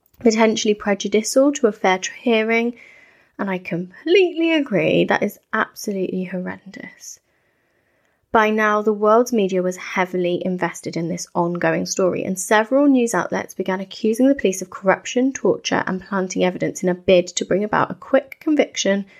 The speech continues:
and a swift end to the matter. The rumours were only further fuelled when Thailand's National Human Rights Commission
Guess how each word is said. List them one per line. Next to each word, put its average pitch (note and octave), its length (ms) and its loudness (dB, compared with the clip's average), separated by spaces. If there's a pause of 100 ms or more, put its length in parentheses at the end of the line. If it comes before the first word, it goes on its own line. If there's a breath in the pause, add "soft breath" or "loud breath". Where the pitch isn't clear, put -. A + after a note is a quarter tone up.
(220 soft breath)
and G3 100 0
a - 20 0
swift F#3 320 -2
end F3+ 360 -4
to - 120 -6
the F3+ 80 -4
matter. G3+ 580 -6 (640 soft breath)
The G#3+ 100 2
rumours G#3+ 320 4
were G#3 120 2
only G3 140 2
further A#3+ 400 2
fuelled D#3+ 320 -2
when G3 140 -2
Thailand's G3+ 500 -4
National G#3 540 -2
Human G#3 340 -2
Rights C4+ 300 2
Commission G3 500 -4